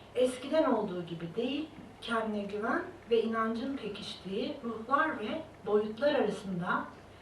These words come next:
gidip gelişler artık çoğunu yormuştu. Şimdi ne değişti? Artık bundan böyle eskinin üzerine bir perde çekilerek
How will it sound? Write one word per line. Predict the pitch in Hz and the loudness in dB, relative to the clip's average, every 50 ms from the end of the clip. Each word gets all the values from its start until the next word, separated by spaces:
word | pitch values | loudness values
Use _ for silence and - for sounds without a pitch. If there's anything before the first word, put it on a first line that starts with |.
| - - - | -18 -12 -8
gidip | 220 - - 240 - - | -6 -4 -4 -4 -6 -2
gelişler | - 208 196 190 185 - - - 170 170 170 170 170 - - - - - - - - - - - - - - - - - - - | 2 4 4 4 4 2 -2 -2 0 2 2 2 0 -2 -4 -6 -8 -10 -12 -14 -18 -20 -20 -20 -20 -20 -20 -20 -20 -10 -2 2
artık | 285 285 277 277 - - - - - | 4 4 4 4 2 -2 -6 -8 -4
çoğunu | - 277 254 226 226 233 247 254 | 2 4 6 6 6 6 4 4
yormuştu. | 247 226 214 208 208 196 190 180 196 - - - - - - - - - - - - - - - - | 4 4 4 4 2 0 -4 -8 -8 -10 -12 -12 -14 -14 -14 -16 -18 -20 -20 -20 -20 -20 -20 -16 -10
Şimdi | - - 311 277 269 254 - 277 | -6 -2 2 2 4 4 4 4
ne | 294 302 - | 4 4 4
değişti? | 233 180 160 156 - - - - - - - - - - - - - - - - - - - - - - | 4 2 2 0 -4 -8 -12 -12 -14 -14 -14 -14 -16 -18 -20 -20 -20 -20 -20 -20 -20 -20 -20 0 6 10
Artık | 233 247 254 262 - - - - - | 10 10 10 8 2 -2 -8 -6 -2
bundan | 226 226 233 240 247 262 254 - | 0 2 4 6 6 6 6 6
böyle | 214 196 180 165 165 - 240 277 285 - - - - - - | 4 4 4 2 2 0 0 0 -2 -2 -6 -12 -10 -2 2
eskinin | 233 233 - - - 277 294 294 285 262 - | 2 2 2 0 -2 0 0 2 2 2 2
üzerine | 214 208 208 214 240 247 226 | 2 2 2 2 2 2 2
bir | 233 220 - - | 2 0 -4 -4
perde | - 214 214 214 214 254 254 | -2 0 2 2 2 2 0
çekilerek | - - 208 - - 175 165 175 170 180 247 247 - - | 0 -2 -4 -4 -4 -2 -2 -2 0 0 -2 -2 -4 -6